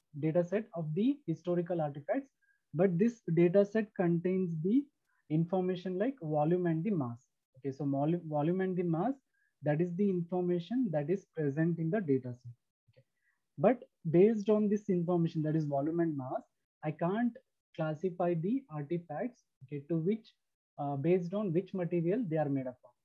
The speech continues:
Okay, so material, uh, information I can't get using this, that is mass and volume. So what I need to do is, say I need to construct one more feature that is called as a density. We know that density is equal to mass by volume.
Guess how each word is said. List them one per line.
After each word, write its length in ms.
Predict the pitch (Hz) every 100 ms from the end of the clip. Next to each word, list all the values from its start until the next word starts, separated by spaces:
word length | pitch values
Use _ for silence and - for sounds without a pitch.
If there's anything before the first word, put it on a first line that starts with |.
| _ _
Okay, 200 | 120 127
so 260 | 127 147 131 _ _ _ _
material, 640 | 151 147 175 196 202 208 214 165
uh, 320 | 151 147 143 147
information 640 | 170 170 180 175 170 196 220
I 80 | 160 -
can't 320 | 165 180 165
get 180 | 175 240 147
using 440 | 151 151 160 160
this, 160 | 180 240 _ _ _ _
that 120 | 139
is 120 | 143 143
mass 240 | 143 151 165
and 160 | 165
volume. 240 | 131 123 131
So 140 | -
what 200 | 156 165 190
I 40 |
need 220 | 196 180
to 80 | 196
do 180 | 165 147
is, 160 | 226 - _ _ _ -
say 60 |
I 80 | 165
need 240 | 170 208
to 80 | 226
construct 600 | 208 190 185 170 208 240 - _
one 320 | 147 156 170
more 240 | 190 202 208 -
feature 340 | 175 170 233 170
that 140 | 151
is 100 | 165
called 240 | - 165
as 140 | 165 165
a 60 |
density. 440 | 160 143 151 - 190
We 100 | 160
know 160 | 156 160
that 220 | 185 254 - _ _ 135
density 460 | 151 170 170 196
is 140 | 175 170
equal 300 | 175 170 160
to 220 | 190 240 285 _ _ _
mass 260 | 147 147 185 -
by 200 | 151 196
volume. 400 | 160 135 123 120